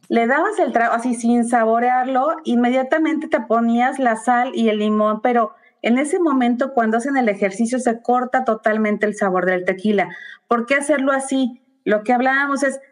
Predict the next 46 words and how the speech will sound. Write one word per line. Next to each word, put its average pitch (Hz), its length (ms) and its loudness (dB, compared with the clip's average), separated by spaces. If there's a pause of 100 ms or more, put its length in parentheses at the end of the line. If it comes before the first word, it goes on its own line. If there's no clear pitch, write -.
(140)
antes 269 400 0
realmente 285 400 0
teníamos 262 420 0
productos 247 540 0
que 262 140 2
no 254 240 2
eran 269 260 2
tan 233 220 2
refinados 220 680 0
o 226 80 -2
que 233 140 0
no 233 180 2
tenían 254 380 0
este 240 180 -2
proceso 220 460 0
de 226 100 2
producción 202 640 0
tan 220 180 0
cuidado, 208 560 0 (460)
que 226 100 2
lo 226 120 2
que 247 160 -2
queríamos 269 600 0
era 262 200 2
tener 240 300 2
como 240 200 2
el 220 100 2
efecto 226 340 -2
embriagador, 214 720 2
pero 214 200 2
no 226 180 2
a 262 80 0
lo 269 100 0
mejor 226 500 0 (300)
los 226 220 0
sabores 240 600 2
no 233 120 4
eran 233 240 0
tan 240 180 2
agradables, 208 640 0
los 202 200 0
aromas 240 300 0
no 254 100 2
eran 233 180 2
tan 226 160 0
agradables 202 600 0